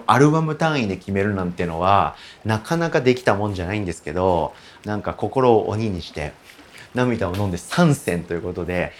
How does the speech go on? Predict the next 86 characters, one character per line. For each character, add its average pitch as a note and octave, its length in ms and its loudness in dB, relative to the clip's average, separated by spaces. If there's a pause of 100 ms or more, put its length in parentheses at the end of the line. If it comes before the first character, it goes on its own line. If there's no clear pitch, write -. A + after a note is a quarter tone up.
(120)
紹 G#2+ 180 -2
介 F#2+ 160 -2
さ F2+ 140 -8
せ - 100 -14
て F#2+ 80 -4
い F2 60 -6
た F2 100 -6
だ E2+ 100 -6
き F2 120 -10
ま F2+ 140 -4
し - 40 -12
た。 C#2+ 200 -12 (300)
は F#2 140 -2
い。 - 160 -6
え F#2+ 200 -2
ー、 - 20 -2
ま A#2 100 2
あ G#2+ 40 0
僕 G#2+ 180 0
は F3 80 4
コ G#3 260 6
ア C#3+ 60 4
な G#2 100 2
音 A#2 140 0
楽 G2 240 -2
好 - 80 -16
き - 100 -6
だ A2 120 8
っ - 60 -8
た E2+ 120 0
り、 E2 200 -2
や G2 100 4
っ - 40 -6
て C#3+ 140 4
る D#3 40 4
音 E3 80 2
楽 G2+ 160 4
も F2+ 60 0
そ G2 160 -2
っ F#2 40 -12
ち - 160 -14
系 A#2 160 0
で C3+ 100 4
す - 120 -8
け F#2 120 0
れ E2+ 80 -4
ど E2+ 100 -8
も、 A#2 320 2 (260)
聴 E3 100 0
い E3 40 0
て E3+ 100 2
る D#3+ 80 4
音 D#3 80 2
楽 G2+ 140 0
は D#2+ 80 -2
ど A#2+ 140 6
う B2 40 6
な F2+ 60 0
ん D#2+ 80 -6
で D#2+ 80 -8
し - 80 -12
ょ D#2+ 60 -8
う - 20 -8
か D#2 140 -10
ね。 F2+ 180 -6
そ B2 120 -8
の B2 40 -2
辺 B2 160 -2
も A#2+ 60 -4
チ A#2+ 120 -4
ェ - 40 -4
ッ - 20 -14
ク - 140 -8
し - 80 -14
て F#2 80 -6
い E2+ 60 -6
た F2 100 -4
だ E2 100 -2
け F2 100 -6
た E2+ 140 -4
ら D#2 80 -6
な F#2 140 -4
と - 140 -4 (300)
思 G#2+ 160 0
っ F#2+ 60 -6
て - 140 -8